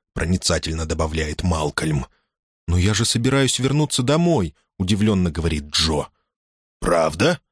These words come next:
спрашивает Малкольм, и Джо отчётливо слышит в его голосе нотку сожаления. "Ну,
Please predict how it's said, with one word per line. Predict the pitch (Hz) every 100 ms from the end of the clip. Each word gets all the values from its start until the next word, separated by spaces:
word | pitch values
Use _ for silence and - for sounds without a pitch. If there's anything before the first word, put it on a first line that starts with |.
| _ _
спрашивает | - - 107 - 85 82 90
Малкольм, | 110 147 151 139 120 _ -
и | 165
Джо | 120 156 170
отчётливо | 131 - - 127 131 110 104
слышит | - 113 - -
в | 87
его | 80 82
голосе | 78 107 110 - 98 -
нотку | 85 90 87 90
сожаления. | - 82 82 78 76 71 71 - _ _ _ _ _ _ _ _ -
"Ну, | 147 170 160